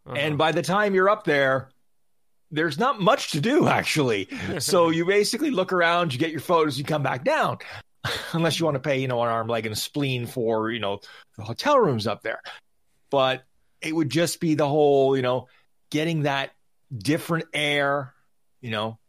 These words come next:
Speaker 1: Mm-hmm.
Speaker 2: and, you know, the sound of that particular train, because what happens is at a po-, at a certain point, it goes to the cog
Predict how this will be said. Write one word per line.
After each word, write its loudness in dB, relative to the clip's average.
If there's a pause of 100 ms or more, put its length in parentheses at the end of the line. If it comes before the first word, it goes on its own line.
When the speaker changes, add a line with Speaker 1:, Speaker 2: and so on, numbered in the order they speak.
(180)
Speaker 1:
Mm-hmm. -16 (520)
Speaker 2:
and, -4
you -4
know, -2 (560)
the -6
sound 2
of -4
that -2
particular -4
train, -2
because -4
what -4
happens -2
is -2 (840)
at -2
a -2
po-, -8
at -4
a -2
certain -4
point, 0
it -8
goes 0
to -6
the -4
cog 0